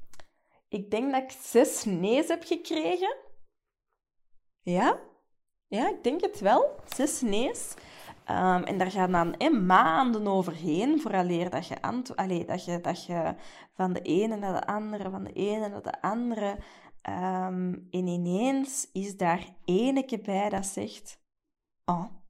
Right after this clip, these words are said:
dat vind ik interessant." <laughs> En die nodigen u dan uit voor een volgende gesprek. En ineens,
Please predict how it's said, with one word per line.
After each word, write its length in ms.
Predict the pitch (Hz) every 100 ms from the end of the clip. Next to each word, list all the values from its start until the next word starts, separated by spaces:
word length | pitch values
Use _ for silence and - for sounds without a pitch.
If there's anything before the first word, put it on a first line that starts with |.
| _ _
dat 160 | - 185
vind 220 | - 233
ik 120 | 269
interessant." 840 | 294 302 302 311 247 185 294 - _ - -
<laughs> 1040 | 440 - 494 - 415 415 - - 370 - 262
En 100 | 330
die 140 | 254
nodigen 420 | 220 220 226 240 240
u 80 |
dan 160 | 240 240
uit 220 | 240 254
voor 100 | -
een 180 | 302 294
volgende 460 | 208 196 190 190 208
gesprek. 540 | 247 - 254 294 - - - - - -
En 220 | 214 214
ineens, 680 | 202 208 233 294 339 -